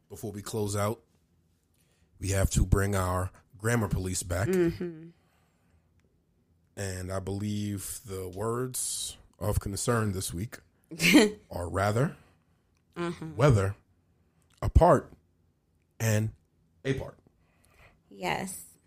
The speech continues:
Speaker 1: Teacher, please.
Speaker 2: Oh my God.
Speaker 1: Enlighten us on
Speaker 2: <laughs>
Speaker 1: your recent discoveries and dissatisfaction with those among us.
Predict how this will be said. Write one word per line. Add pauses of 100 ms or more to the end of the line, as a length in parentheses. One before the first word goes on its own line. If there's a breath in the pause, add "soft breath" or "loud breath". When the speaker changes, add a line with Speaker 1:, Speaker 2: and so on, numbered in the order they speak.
Speaker 1:
Teacher,
please. (360)
Speaker 2:
Oh
my
God.
Speaker 1:
Enlighten
us
on
Speaker 2:
<laughs>
Speaker 1:
your
recent
discoveries (360 loud breath)
and
dissatisfaction (640)
with
those
among
us.